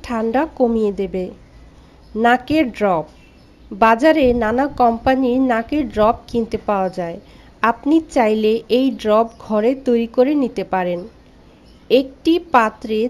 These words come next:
চার চা চামচ গরম পানির সাথে হাফ চা চামচ লবণ দিয়ে ভালো করে জাল দিন। ঠান্ডা হয়ে গেলে এটি নাকের ড্রপ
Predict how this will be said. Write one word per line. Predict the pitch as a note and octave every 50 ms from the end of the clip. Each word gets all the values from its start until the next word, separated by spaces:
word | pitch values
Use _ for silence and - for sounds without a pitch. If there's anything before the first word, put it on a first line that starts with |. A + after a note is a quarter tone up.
| B3
চার | - - C#4+ C4 C#4 D4+ D4+ D4+
চা | - - B3 A3+ A3 G#3+
চামচ | - C4+ B3+ C4 C4 C#4+ C#4+ C#4+
গরম | B3 G3+ - A3 A3 G#3+ A3 A#3+ C4 C4+
পানির | C4+ C4+ C4 A3+ G#3+ A3 A3 A3+ A3+ A#3 C4 E4 - - - - - - - - - - - -
সাথে | - - - C4 A3+ - - - - A3 G#3 A3 B3+ D4+ - - - - - - - - - - - - - -
হাফ | A#3 A3+ A#3 C4 C4+ - - -
চা | - C4+ A#3+ A3 A#3 A#3
চামচ | - C4 B3+ A#3+ A3+ A3 A#3 A#3+ - - -
লবণ | G#3+ G#3 A3 A3 A3 G#3+ B3+ C4 C4 C4+ B3+
দিয়ে | A#3 A3+ G#3+ G#3 A#3 B3
ভালো | A#3 G#3+ G3+ G#3 G3+ G#3 G#3 G#3+
করে | - C4 B3 C4+ C#4+
জাল | B3+ F#3+ G#3 G3+ F#3+ F#3 F#3+ F3+
দিন। | F3+ F3+ E3 E3 F#3+ A3 - - - - - - - - - - - - - - -
ঠান্ডা | - - A#3 A#3 A#3 B3 B3+ C4+ D4 D#4
হয়ে | C#4+ C4+ B3+ A#3+ A#3+
গেলে | G3+ A3 G#3 G#3 A3 B3
এটি | - - G#3+ A3+ A3+ C4+ C4+
নাকের | C#4 C4+ B3+ A3 G3+ G#3 - - C4+ C4 G#3+ F#3+
ড্রপ | - G3+ G#3+ G#3 A3 B3